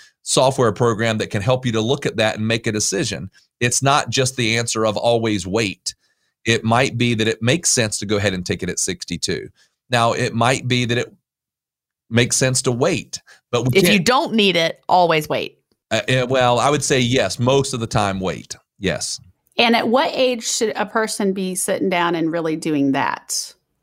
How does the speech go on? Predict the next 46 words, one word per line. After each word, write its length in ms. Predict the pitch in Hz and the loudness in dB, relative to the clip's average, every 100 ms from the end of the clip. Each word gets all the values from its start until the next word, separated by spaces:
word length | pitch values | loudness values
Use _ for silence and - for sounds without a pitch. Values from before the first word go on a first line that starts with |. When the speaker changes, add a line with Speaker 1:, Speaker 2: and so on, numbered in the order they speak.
| - | -6
Speaker 1:
Making 320 | 107 113 123 | -2 0 0
that 160 | 110 - | -2 -2
decision? 480 | 92 117 139 170 196 | -4 -2 -2 -4 0
Speaker 3:
Uh, 200 | 202 208 - | 2 2 2
uh-huh, 460 | 202 185 170 180 | 2 4 2 2
Speaker 1:
Or 100 | 220 | 0
Speaker 3:
yeah. 160 | 196 165 | 2 2
Speaker 1:
thinking 120 | 80 135 | 2 0
about 200 | 131 143 | -2 0
that? 200 | 143 - - - - | -2 -4 -18 -10 0
I 100 | 180 | 4
would 120 | 214 | 4
Speaker 3:
Right. 180 | 170 160 | 4 2
Speaker 1:
say 140 | 151 127 | 0 0
on 220 | 131 117 | 0 2
that 240 | 123 123 | 0 0
particular 560 | 120 - 143 135 147 143 | -6 -2 -2 -2 -2 -2
decision, 560 | 135 - 151 151 160 170 - - | -4 -2 -2 -2 -6 -8 -14 -6
you're 140 | 123 113 | -2 2
probably 280 | 147 135 127 | 2 4 2
gonna 160 | 127 | 2
wanna 120 | 120 | 2
be 100 | 117 | 0
doing 180 | 113 110 | 0 2
that 140 | 107 101 | 2 2
about 180 | 104 | 0
a 60 | 98 | -2
year 340 | 98 107 110 | 0 0 2
or 60 | 101 | 0
so 180 | - 104 | 0 -2
before 760 | 92 - - 110 95 87 85 - - _ | -2 -6 -2 2 2 2 0 -6 -20 _
sixty-two, 800 | - - 131 110 95 101 65 - _ _ _ | -4 0 0 0 0 0 -2 -6 _ _ _
because 280 | - 113 117 | -2 2 4
you're 80 | 113 | 4
gonna 160 | 127 117 | 2 2
kinda 220 | 143 127 | 0 0
want 200 | 131 131 | -2 -2
to 60 | |
make 180 | 117 123 | -2 -2
sure 140 | - 127 | -2 -2
you're 80 | |
getting 180 | 110 131 | -2 -4
your 80 | 110 | -2
head 240 | 113 143 | 0 0
wrapped 260 | 127 104 - | 2 0 0
around. 260 | 110 113 | 0 0